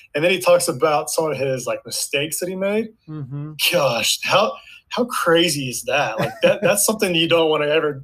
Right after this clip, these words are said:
Speaker 1: experience.
Speaker 2: Yeah. There, this is a really great interview to listen to. You're gonna get a ton of tips. We cover all aspects of selling on Amazon, from just actionable tips, strategies that he's employed,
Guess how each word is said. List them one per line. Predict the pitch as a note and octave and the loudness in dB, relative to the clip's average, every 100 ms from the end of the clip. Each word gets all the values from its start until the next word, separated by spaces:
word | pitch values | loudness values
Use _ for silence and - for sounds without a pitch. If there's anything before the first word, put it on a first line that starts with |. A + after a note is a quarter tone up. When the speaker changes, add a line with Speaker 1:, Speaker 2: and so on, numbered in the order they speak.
| - | -10
Speaker 1:
experience. | - - C#3 D#3 D#3+ D3 | -8 -4 -2 -2 -2 0
Speaker 2:
Yeah. | D3 C3+ A#2+ B2 - - - - | 2 2 -2 -8 -16 -20 -14 0
There, | G3+ G3+ | 2 4
this | F#3+ A#3+ | 2 2
is | A#3+ F3 | 2 2
a | E3 | 2
really | D#3 F3+ F#3+ F#3+ F3 D#3 | 0 0 2 2 2 -2
great | D#3+ D#3+ D#3+ | -4 -4 -4
interview | D#3+ D3+ C#3 C#3+ | -6 -8 -6 -6
to | |
listen | C#3 C3+ B2 | -6 -8 -10
to. | - C3 | -12 -6
You're | D#3+ | -4
gonna | F#3+ E3+ | -4 -6
get | C#3 D3 C#3 | -4 -4 -4
a | C3+ | -8
ton | - - F3 | -10 -6 -6
of | D#3 | -4
tips. | E3 - | -6 -4
We | F#3 | -4
cover | G3 G#3+ D#3+ - | 2 2 2 2
all | D#3+ E3+ E3 E3+ F3 - | 4 6 6 2 -2 -2
aspects | C#3 C3+ - B2+ B2 B2 | 0 0 -4 -6 -8 -16
of | - | -8
selling | C#3 B2+ B2+ | -6 -6 -8
on | A#2+ | -10
Amazon, | A#2+ A#2+ A#2 B2+ B2 A#2+ _ _ _ _ | -10 -10 -8 -6 -6 -8 _ _ _ _
from | D3+ C#3+ B2+ A#2+ C#3+ | 2 2 2 -2 -4
just | C#3 C#3+ - _ | -2 -2 -6 _
actionable | C#3+ D3 D#3+ - D#3 C#3+ C#3 | 0 2 0 -2 -2 0 0
tips, | - D3+ C#3+ - - | 2 2 0 -6 -14
strategies | - - C#3+ D3 B2+ C3 | -6 2 4 4 2 -2
that | C3 | -2
he's | A#2+ C3 | -2 -4
employed, | C3 - C3+ C3 B2+ A#2 | -4 -4 2 4 4 0